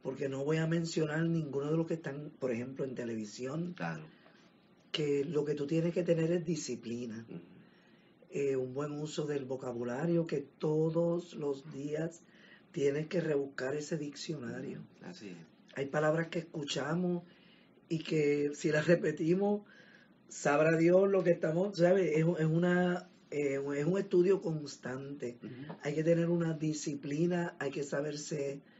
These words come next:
Speaker 1: en el campo de la noticia, tú tienes un director de noticias,
Speaker 2: Ujú.
Speaker 1: tú tienes un redactor que es bien celoso con lo que escribe,
Speaker 2: Ujú.
Speaker 1: que si tú le cambias lo que escribe, tienes que pelear con él.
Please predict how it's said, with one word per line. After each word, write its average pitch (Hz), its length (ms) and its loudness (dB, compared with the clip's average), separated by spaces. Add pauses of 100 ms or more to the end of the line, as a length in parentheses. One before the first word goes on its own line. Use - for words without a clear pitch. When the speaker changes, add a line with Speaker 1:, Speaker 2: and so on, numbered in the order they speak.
(240)
Speaker 1:
en 143 140 -4
el 139 100 -4
campo 135 300 -2
de 165 100 6
la 160 80 0
noticia, 156 600 0
tú 147 120 -6
tienes 151 260 -4
un 156 200 -2
director 143 420 -4
de 151 140 -4
noticias, 135 640 -8
Speaker 2:
Ujú. 104 100 -14 (640)
Speaker 1:
tú 160 100 -6
tienes 151 200 -2
un 160 140 0
redactor 151 760 -2
que 156 100 -2
es 139 100 -4
bien 165 280 2
celoso 165 600 -2
con 165 140 -2
lo 143 80 -6
que - 120 -10
escribe, 139 600 -8
Speaker 2:
Ujú. 92 100 -12 (440)
Speaker 1:
que 156 80 -4
si 160 140 -4
tú 156 120 0
le 160 160 4
cambias 175 400 4
lo 208 140 4
que 180 80 -2
escribe, 160 400 0
tienes 147 320 -2
que 208 140 -4
pelear 139 460 -2
con 156 220 -6
él. 123 300 -10